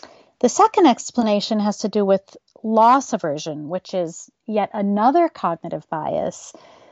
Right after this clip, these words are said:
that refers to this phenomenon that's been widely documented, that the psychological discomfort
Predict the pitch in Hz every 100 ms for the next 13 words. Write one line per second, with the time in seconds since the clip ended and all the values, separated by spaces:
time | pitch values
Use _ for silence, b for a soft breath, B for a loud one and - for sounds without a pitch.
0 | B - 233 233 214 302 320 - 285 226
1 | - - 214 208 226 214 180 175 175 -
2 | 196 185 185 190 202 196 175 170 - 170
3 | 165 165 - 156 151 - 196 - - 196
4 | - 247 277 262 220 196 202 220 - 196
5 | - 190 - - 196 - 185